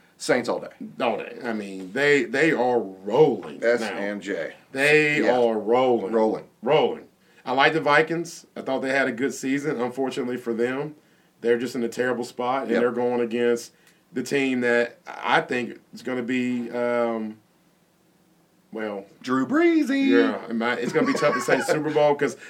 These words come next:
Speaker 2: I know the
Speaker 1: Yeah.
Speaker 2: forty-niners are pretty legit too.
Speaker 1: Oh, yeah.
Speaker 2: And then number one seed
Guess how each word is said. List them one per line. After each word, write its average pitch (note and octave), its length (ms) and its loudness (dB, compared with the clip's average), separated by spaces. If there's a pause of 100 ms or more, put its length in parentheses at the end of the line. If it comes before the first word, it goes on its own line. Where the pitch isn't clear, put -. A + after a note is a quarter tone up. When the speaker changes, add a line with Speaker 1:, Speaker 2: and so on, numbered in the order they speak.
Speaker 2:
I A#2 80 2
know A2 160 4
the G#2+ 60 4
Speaker 1:
Yeah. G#2 60 0
Speaker 2:
forty-niners C3 640 0
are B2 220 0
pretty C3 320 -4
legit A#2 420 -4
too. C3+ 320 -2
Speaker 1:
Oh, G#2+ 240 0
yeah. G#2+ 80 0
Speaker 2:
And B2 100 0
then B2 120 2
number C3+ 220 -2
one B2 200 0
seed B2 480 -4